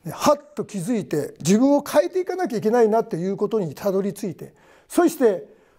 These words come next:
己との、ね、葛藤があって、そして己に勝っていく心があって、それが自己確立につながっていくんじゃないかなと。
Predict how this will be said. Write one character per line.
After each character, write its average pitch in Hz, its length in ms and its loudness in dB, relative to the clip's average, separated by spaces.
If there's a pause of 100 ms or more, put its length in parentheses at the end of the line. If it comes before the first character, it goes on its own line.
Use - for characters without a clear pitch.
(120)
己 254 400 4
と 233 140 -2
の、 180 380 -4
ね、 185 160 -4
葛 220 300 -2
藤 240 200 2
が 233 160 4
あ 233 40 2
っ - 160 -12
て、 147 260 -8 (260)
そ 320 180 0
し 311 80 0
て 247 60 2
己 - 40 0 (300)
に 220 100 -8
勝 294 240 -4
っ - 40 -20
て 214 100 -8
い 170 40 -6
く - 100 -20
心 185 320 -4
が 151 100 -4
あ 143 40 -8
っ - 40 -10
て、 - 240 -20 (200)
そ - 160 0
れ 339 100 4
が 349 220 4
自 190 120 -12
己 226 140 -6
確 180 240 -10
立 202 120 -10
に 180 60 -8
つ - 100 -12
な 214 100 0
が 101 80 2
っ 190 40 -10
て 208 100 -6
い 196 60 -6
く 233 100 -6
ん 196 40 -6
じ 180 80 -2
ゃ - 20 0
な 170 100 -2
い 156 60 -6
か 156 60 -8
な 143 100 -10
と。 - 80 -20